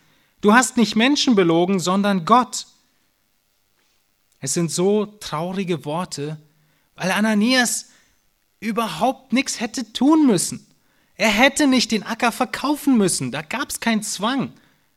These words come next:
Es war freiwillig. Das war, ist die erste Frage, die Petrus stellt.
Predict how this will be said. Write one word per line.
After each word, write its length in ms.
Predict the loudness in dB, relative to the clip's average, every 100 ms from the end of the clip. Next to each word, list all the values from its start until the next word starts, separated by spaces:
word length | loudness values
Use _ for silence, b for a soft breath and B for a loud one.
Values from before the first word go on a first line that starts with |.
| _ _
Es 200 | -12 -6
war 120 | -6
freiwillig. 840 | -8 -8 -4 -2 -2 -6 -8 -16 _ _ _ _ _ _ _
Das 200 | -14 -10
war, 300 | -6 -6 -6
ist 200 | -8 -10
die 60 | -8
erste 340 | -8 -8 -8
Frage, 340 | -8 -8 -8
die 120 | -10 -10
Petrus 340 | -12 -12 -14
stellt. 380 | -14 -16 -20